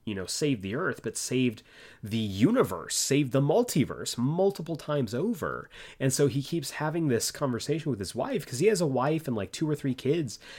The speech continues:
And he's like, "Do I have the right to take this person away from a universe that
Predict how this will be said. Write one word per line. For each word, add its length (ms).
And 100
he's 120
like, 160
"Do 200
I 340
have 680
the 100
right 720
to 580
take 380
this 400
person 840
away 720
from 380
a 20
universe 640
that 420